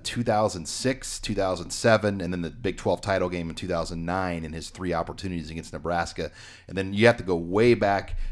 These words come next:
to the nineteen seventies, um, Steve Davis, seventy-three, seventy-four, seventy-five, the Oklahoma quarterback, the only other quarterback in the history that can say he's beaten Nebraska three times. And, uh, you look at Connor Cook, this guy's pretty special. I mean, he,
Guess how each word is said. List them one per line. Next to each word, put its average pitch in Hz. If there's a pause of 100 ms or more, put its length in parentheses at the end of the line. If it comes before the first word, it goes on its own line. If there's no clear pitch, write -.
(120)
to -
the 101
nineteen 104
seventies, 85 (280)
um, 82
Steve 104
Davis, 101 (140)
seventy-three, 101
seventy-four, 92
seventy-five, 87
the 87
Oklahoma 90
quarterback, 87
the 92
only 120
other 113
quarterback 92 (220)
in 92
the 98
history 113
that 87
can 85
say 95
he's 90
beaten 90
Nebraska 85
three 90
times. 85
And, 82 (400)
uh, 80
you 78
look 110
at 117
Connor 110
Cook, 120 (340)
this -
guy's 113
pretty 113
special. 92
I 82
mean, 85
he, 95